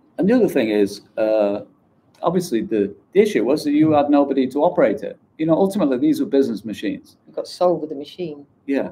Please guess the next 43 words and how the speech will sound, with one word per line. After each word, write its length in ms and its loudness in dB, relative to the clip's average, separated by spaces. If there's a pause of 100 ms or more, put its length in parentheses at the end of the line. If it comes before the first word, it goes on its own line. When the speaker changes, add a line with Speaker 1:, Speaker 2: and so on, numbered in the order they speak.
(160)
Speaker 1:
So, 400 0 (760)
so 160 2
Quantel 720 4 (400)
knew 220 6
very 260 6
well 440 4
Speaker 2:
Yeah. 120 -12 (340)
Speaker 1:
that 120 -2
if 200 -2
you 120 0
were 220 2
a 40 -4
demonstrator 760 -4
of 80 -12
this 180 -12
machine 420 -6
and 100 -6
you 100 -6
were 60 -8
paying 220 -6
half 280 -8
a 40 -10
million 380 -2
for 220 -6
it, 140 -8 (440)
they're 120 -6
gonna 220 -4
say 220 -4
to 140 -8
Kim, 440 -2 (420)
who's, 500 -6
you 180 -8
know, 140 -8
working 280 -4
at 80 -18
Quantel 480 -4
and 140 -8 (280)
paid 200 -6
handsomely, 520 -6
but 280 -8
not 300 -8 (140)
as 420 -8
much. 420 -8